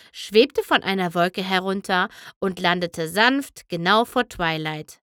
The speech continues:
„Erfolgreiches Treffen, Twilight.“ „Hey,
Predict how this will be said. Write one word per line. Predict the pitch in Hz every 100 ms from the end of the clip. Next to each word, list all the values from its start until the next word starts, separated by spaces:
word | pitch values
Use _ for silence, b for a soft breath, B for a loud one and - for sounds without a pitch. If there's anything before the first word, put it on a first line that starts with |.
| _ B B B
„Erfolgreiches | 320 - 349 277 277 277 349 -
Treffen, | 208 180 196
Twilight.“ | - 190 185 190 202 262 302 - _ B B B B
„Hey, | - 190 339 381 196